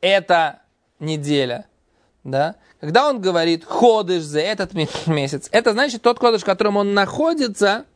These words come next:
он и запрещается. Но когда он говорит, «Принимает запрет», да, на день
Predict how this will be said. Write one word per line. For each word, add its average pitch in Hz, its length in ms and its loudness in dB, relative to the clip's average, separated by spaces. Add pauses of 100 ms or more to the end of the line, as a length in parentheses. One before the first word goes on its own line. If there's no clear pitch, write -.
(600)
он 254 220 2
и 226 40 -2
запрещается. 156 600 -4
Но 143 40 -6
когда 208 140 0
он 233 60 -2
говорит, 233 280 0 (540)
«Принимает 185 800 0 (280)
запрет», 156 720 0 (680)
да, 151 300 -4 (500)
на 175 520 0 (520)
день 175 680 0